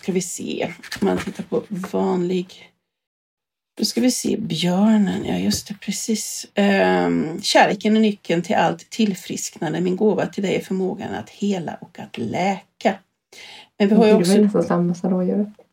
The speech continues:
Speaker 1: Mm, precis. Eh, så om du ursäktar så finns det väl en liten rädsla för din egen kraft.
Speaker 2: Mm.
Speaker 1: Är du med? Att du måste våga stå i din fulla kraft och din fulla potential för att göra det som du är här för att göra.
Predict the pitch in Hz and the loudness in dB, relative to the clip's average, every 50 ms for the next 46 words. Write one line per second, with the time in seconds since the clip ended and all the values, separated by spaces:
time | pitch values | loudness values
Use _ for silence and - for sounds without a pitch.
0 | - 185 170 170 - 214 214 185 156 143 - - - - - - 202 - - 233 | -10 -10 -6 -2 2 4 6 6 4 4 2 -2 -4 -6 -2 -2 -2 0 2 2
1 | 196 165 156 - - - - _ _ _ - - - - - - - _ - - | 2 2 2 -2 -8 -12 -16 _ _ _ -20 -20 -20 -20 -20 -20 -20 _ -6 -4
2 | 196 175 175 180 180 180 185 - - - - - - 220 - - 226 - 233 226 | -2 -2 -2 -2 -4 -4 -6 -6 -8 -10 -8 -6 -6 -4 -4 -6 -6 0 2 4
3 | 226 220 214 226 220 - - 214 208 - - 196 202 - 233 220 - 247 226 - | 4 4 4 4 2 2 2 0 0 0 -2 -4 -4 -4 -6 -4 0 0 0 0
4 | - 190 196 190 202 202 220 220 220 - 180 180 185 196 190 185 180 - - - | 0 0 2 2 4 4 4 2 0 0 -2 0 0 0 0 0 -2 -4 -4 -6
5 | - - - - - 185 180 190 196 202 - 143 147 - - - - 208 - - | -6 -4 -4 -2 -2 0 0 -2 -2 -2 -4 -6 -6 -6 -4 -4 -4 -4 -6 -10
6 | - - - - - _ _ _ _ _ _ _ _ _ _ _ _ _ _ _ | -16 -16 -16 -18 -18 _ _ _ _ _ _ _ _ _ _ _ _ _ _ _
7 | _ _ _ _ _ _ _ _ _ _ _ - - 226 208 180 160 - _ _ | _ _ _ _ _ _ _ _ _ _ _ -2 0 2 2 2 0 -2 _ _
8 | _ - 220 - 202 220 202 - - - - 185 190 190 - - 185 - 220 220 | _ -2 0 2 4 4 4 4 2 0 0 2 0 0 0 -2 -2 2 2 2
9 | 190 165 - 170 202 - - - 233 180 180 - 170 175 - 160 170 - - - | 4 4 2 0 0 0 -2 -2 -2 0 0 -2 -2 -2 -2 -4 -4 -6 -4 -4
10 | - - - - - - - - - - - 196 - - 170 - - - - - | -4 -4 -4 -6 -6 -6 -8 -8 -8 -8 -6 -4 -4 -4 -4 -4 -6 -6 -6 -6
11 | - - 214 - - - - - - - - - - - - - - - 196 180 | -8 -12 -16 -12 -10 -10 -8 -8 -6 -6 -4 -4 -4 -6 -8 -8 -8 -6 -4 -4
12 | - - - - - - 180 - - 196 - - - 185 - - - 175 - - | -4 -4 -4 -4 -6 -8 -10 -10 -10 -10 -10 -10 -12 -12 -10 -10 -12 -12 -12 -12
13 | - 175 - - 156 - - 202 190 - | -12 -10 -8 -6 -6 -4 -2 -2 -4 -4